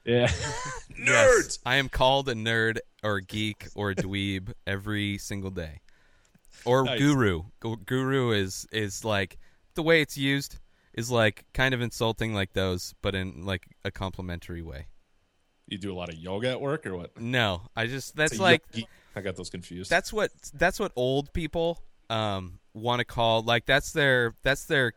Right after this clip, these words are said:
Speaker 2: uh, witty way to call somebody, like, knowledgeable on a subject. I don't know if that makes any
Speaker 1: Guru?
Speaker 2: sense. I, yeah,
Speaker 1: What about
Speaker 2: yep. I'm, I'm
Speaker 1: what about
Speaker 2: okay with that.
Speaker 1: wonderkin?
Speaker 2: What's that?
Speaker 1: A wonderkin,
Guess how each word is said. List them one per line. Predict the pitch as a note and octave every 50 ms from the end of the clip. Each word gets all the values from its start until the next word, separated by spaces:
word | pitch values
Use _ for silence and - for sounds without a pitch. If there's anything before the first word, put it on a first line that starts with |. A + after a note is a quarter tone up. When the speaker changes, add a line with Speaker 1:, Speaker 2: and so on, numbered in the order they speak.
| - - - -
Speaker 2:
uh, | A#2 A2 G#2 G2+ F#2+ F#2 F2+
witty | G2+ A#2 B2+ A#2+ B2+ A#2+ A#2 A2+ G#2+ - - - - _ _ _ _ _ _ _ _ _
way | - G2 G#2 A2 A2 A2
to | G#2+ G#2
call | - - A2 G#2+ G#2+ G2+
somebody, | - - G#2+ G#2 G2+ G2+ F#2+ G2 G2
like, | F#2+ F#2 F2+ F2 F2+ - -
knowledgeable | F#2+ F#2+ F#2 F#2+ F#2+ F#2 F#2 G2 F2 F2+ F2 F2 F2 F2 - -
on | - F2+ F2
a | E2+
subject. | - - F2+ F2 E2 - E2 - - _ - - - - _ _ _ _ - - C#3 C#3+ D#3 _ _ _
I | - F2
don't | F2 E2
know | E2
if | D#2+ _
that | - F2 E2 - -
makes | - D#2 D#2+ - -
any | D2+ C2
Speaker 1:
Guru? | - F#2+ F#2 - - G2 G2+
Speaker 2:
sense. | A#2 - - _ _ _ _ - - - - -
I, | - F#2+ G#2+ A2+
yeah, | A#2 A#2 A2+ A#2+ A#2
Speaker 1:
What | G#2+ F#2+
about | F#2 _ _ _ _ _ -
Speaker 2:
yep. | G2+ F#2 F#2+ - _ -
I'm, | G#2 A#2 C#3 - - -
I'm | B2 D3+
Speaker 1:
what | C3
about | B2
Speaker 2:
okay | - - F#2+ G#2
with | A2+ A#2 -
that. | - G2+ F2+ - - - _ -
Speaker 1:
wonderkin? | F#2+ F#2 - - _ _ _ _ _ _ _ _ _ _ _ _ _
Speaker 2:
What's | - - A2 -
that? | D3 D3 F#3 G3 - _ - - _ _ _ _ _ _ _ _ _ _ _ _ _ -
Speaker 1:
A | F#2
wonderkin, | F2 E2+ F2 G2 A2+ A#2 A#2+ B2 B2 - - C#3+ C3 B2 C3 C3